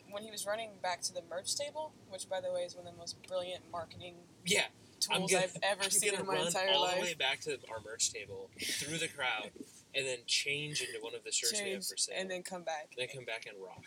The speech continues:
Speaker 1: Yeah.
Speaker 2: That was pretty, pretty cool. Um, it, it's funny, like, 'cause moments like that for me, like, I've seen bands, that one was pretty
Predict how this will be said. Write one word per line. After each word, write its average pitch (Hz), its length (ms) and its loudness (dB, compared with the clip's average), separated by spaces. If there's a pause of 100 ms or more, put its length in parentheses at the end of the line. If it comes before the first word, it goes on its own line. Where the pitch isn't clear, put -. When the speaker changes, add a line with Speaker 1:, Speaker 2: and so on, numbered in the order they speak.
(160)
Speaker 1:
Yeah. - 140 -10 (840)
Speaker 2:
That 165 140 4
was 190 100 4
pretty, 127 400 0
pretty 101 240 -8
cool. 95 240 -10 (680)
Um, 92 280 -12 (1300)
it, 156 160 2
it's - 160 2
funny, 196 320 0
like, 117 140 -8
'cause 135 140 -4
moments 156 340 0
like 127 180 -4
that 110 200 -2
for 107 120 -10
me, 110 140 -12
like, 101 160 -10
I've 117 100 -6
seen 165 340 2
bands, 113 400 -6 (240)
that 151 220 -2
one 165 180 -4
was 113 140 -2
pretty 123 260 -10